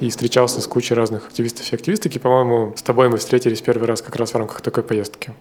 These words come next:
когда ты приезжал в Пермь в каком-то там году. И в этом плане интересно, я не знаю, как бы, я, я щас думал, я не знаю другого человека, который мог бы с такой долей экспертности говорить про российский рынок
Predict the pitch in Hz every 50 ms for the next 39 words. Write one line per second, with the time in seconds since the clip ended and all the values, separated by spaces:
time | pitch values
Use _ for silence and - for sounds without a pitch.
0 | - - - 117 110 113 107 - 113 - - 117 107 107 104 101 - - 143 175
1 | 165 143 - - - 110 104 - - 120 113 110 110 117 156 208 - - - -
2 | - _ 160 131 127 127 127 127 120 127 160 196 175 156 - 135 139 147 143 139
3 | 131 120 117 117 120 113 131 147 151 151 - - 139 131 123 123 120 113 113 -
4 | - - - _ _ _ _ _ _ - - - - - - - - 139 131 139
5 | 139 135 147 151 156 139 120 101 120 - - 131 120 113 113 117 120 127 151 147
6 | 147 127 110 - 117 107 120 175 214 226 160 131 - 127 - - - - - -
7 | 135 120 117 120 117 107 117 139 143 147 143 127 117 - - - 131 123 120 123
8 | 131 123 117 - - 117 113 135 - - 156 - 123 - 127 123 120 117 123 135
9 | 117 113 120 117 110 113 110 - - - - - - - - - - - - -
10 | - - - - 123 - - - 135 131 123 127 123 120 117 107 107 - - -
11 | 143 151 143 - 120 110 - - - 110 104 107 - - - 113 110 113 123 123
12 | 123 - 117 110 107 107 101 - 135 127 - - - 107 110 127 131 123 - -
13 | - -